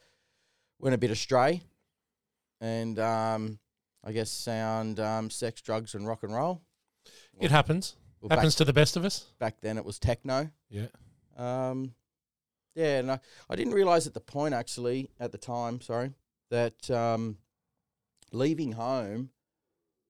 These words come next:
Speaker 1: was such, uh, for me, it was so exciting. And I think I've been doing a lot of reflecting, and I didn't think about how that affected my parents. And it's only now that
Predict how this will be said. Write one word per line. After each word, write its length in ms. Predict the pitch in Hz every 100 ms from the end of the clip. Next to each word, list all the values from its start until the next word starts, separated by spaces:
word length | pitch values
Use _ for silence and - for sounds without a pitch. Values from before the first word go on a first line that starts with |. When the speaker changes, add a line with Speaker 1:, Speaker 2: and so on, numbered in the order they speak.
| _ _ _ _ _ -
Speaker 1:
was 140 | 113
such, 400 | - 131 - - 131
uh, 220 | 120 120
for 160 | 110 131
me, 360 | 123 147 180
it 40 | 143
was 140 | 107
so 140 | - 107
exciting. 500 | 92 95 90 135 190 _ _ _ _ _ _ _ 113
And 100 | 117
I 60 |
think 140 | 135 175
I've 80 | 127
been 100 | 120
doing 160 | 117
a 40 | 110
lot 160 | 107
of 60 | 104
reflecting, 560 | 98 - 101 101 127
and 60 | 127
I 60 | 120
didn't 220 | 147 160 -
think 200 | 131 123
about 460 | 101 113 110 101 - _ _ _
how 300 | - 117 110
that 160 | 107 101
affected 400 | 104 104 - 87
my 140 | 90
parents. 600 | 80 90 98 151 - - _ _ _ _ _ _ _ _ _ -
And 120 | 120
it's 160 | 113
only 260 | 143 151 139
now 380 | 117 117 113 117
that 180 | 107